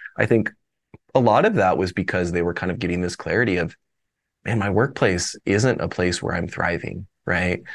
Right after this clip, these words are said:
I'm not doing well." Um, there was this term that came out. It, it didn't come out. It's actually by,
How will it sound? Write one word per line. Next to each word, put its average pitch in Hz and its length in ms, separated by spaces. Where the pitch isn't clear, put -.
I'm 90 340
not 92 400
doing 85 380
well." 76 540
Um, 85 480
there 110 100
was 98 100
this 101 140
term 104 340
that 95 100
came 90 240
out. 85 440
It, 101 200
it 135 80
didn't 143 180
come 85 160
out. 80 180
It's - 140
actually - 220
by, 71 240